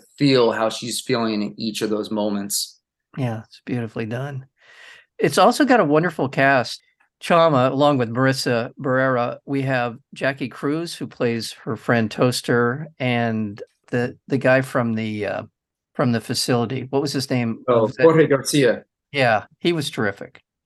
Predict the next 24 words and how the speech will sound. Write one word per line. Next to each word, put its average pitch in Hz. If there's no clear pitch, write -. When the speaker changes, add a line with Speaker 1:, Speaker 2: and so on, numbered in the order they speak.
Speaker 2:
He 156
was, 165
he, 175
he's, 165
he's 151
a 160
character 147
in 127
the 127
film 127
that 127
really 123
kind 123
of 107
grounds 117
her. 113
And 123
it, 139
it, -
there's, 151
it 147
just 156
brings 147
a, 135